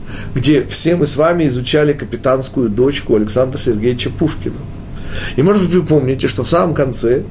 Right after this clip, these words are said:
я очень смутно, но этот момент помню, Машенька, которая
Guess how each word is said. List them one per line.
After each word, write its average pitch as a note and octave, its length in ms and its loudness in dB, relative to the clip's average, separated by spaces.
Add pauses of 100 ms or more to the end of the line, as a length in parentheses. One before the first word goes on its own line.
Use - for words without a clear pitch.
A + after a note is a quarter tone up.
я A#2+ 140 2
очень B2 200 -2
смутно, C#3+ 520 0
но C#3 120 4
этот C3 240 0 (240)
момент B2 320 2
помню, A2 460 0 (400)
Машенька, D3 680 2
которая D3+ 560 2